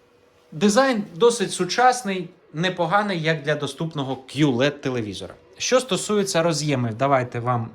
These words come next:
коротенько пройдуся. H D M I з функцією E I R C.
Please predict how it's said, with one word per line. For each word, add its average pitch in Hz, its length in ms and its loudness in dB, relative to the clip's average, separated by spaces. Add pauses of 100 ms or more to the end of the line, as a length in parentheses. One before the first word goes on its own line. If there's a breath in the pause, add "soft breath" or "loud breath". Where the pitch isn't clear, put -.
коротенько 139 640 -2
пройдуся. 202 600 0 (540 loud breath)
H 180 140 6
D 165 300 4
M 185 40 2
I 160 220 2
з - 100 -4
функцією 147 540 2
E 147 340 0
I 147 200 2
R 165 60 0
C. 240 360 -2